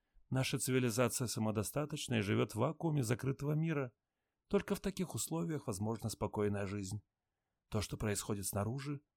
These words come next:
нас не трогает". "Вы думаете, развитие мира можно остановить, просто закрывшись от него?" не поверила своим ушам Астра. "Миров много", — ответил её собеседник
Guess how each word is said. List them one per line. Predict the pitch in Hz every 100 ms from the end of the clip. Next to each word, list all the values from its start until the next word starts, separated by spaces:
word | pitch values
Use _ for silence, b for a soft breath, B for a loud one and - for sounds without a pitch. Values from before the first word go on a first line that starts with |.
| _ _
нас | - 90 -
не | 110
трогает". | 170 180 156 110 - _ _ _ _ _ _ _ _ _ _ _
"Вы | - 95
думаете, | 117 123 113
развитие | 113 113 101 123 120
мира | 113 127 123
можно | 113 120 110
остановить, | 107 - 107 104 127
просто | - 117 -
закрывшись | 90 95 92 131 - -
от | 165
него?" | 147 107 85 - _ _
не | -
поверила | 92 101 104 101
своим | 95 - 98
ушам | 95 - 101
Астра. | 95 85 - 80 - _ _ _ _ _
"Миров | 98 135 214 202
много", — | 185 202 175 107 90 _ - _
ответил | - 92 101 98 95
её | 95
собеседник | 95 92 90 - 120 131